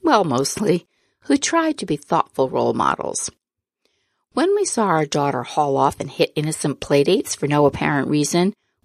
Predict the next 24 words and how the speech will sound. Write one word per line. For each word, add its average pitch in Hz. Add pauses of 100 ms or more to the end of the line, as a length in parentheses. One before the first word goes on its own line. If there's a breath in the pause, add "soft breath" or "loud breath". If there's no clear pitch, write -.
we 277
were 262
mortified 160 (200)
and 226
concerned. 131 (800)
Thankfully, 370
we 208
learned 180
this -
was 156
a 143
common 151
occurrence 175
in 165
the 160
world 160
of -
toddlerhood. - (1040)
In 226
Teaching 339
Toddlers 156 (100)
Not 185
to 165
Hit, 135